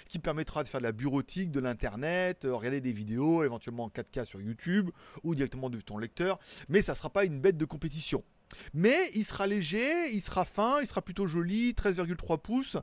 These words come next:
il aura un son D T S en prime, en prime,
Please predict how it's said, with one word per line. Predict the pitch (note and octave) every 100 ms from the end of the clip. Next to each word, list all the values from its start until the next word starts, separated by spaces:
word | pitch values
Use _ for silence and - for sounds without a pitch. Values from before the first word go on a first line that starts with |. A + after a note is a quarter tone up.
| - - - -
il | D3
aura | D3+ D#3
un | D3
son | - D#3+
D | A#2+ C4+
T | -
S | D#3+ E3 - - - _ _
en | D3+
prime, | D3 - F3+ A#3 - _ _ _ _
en | G2+
prime, | - G2 C3+ C#3+ F2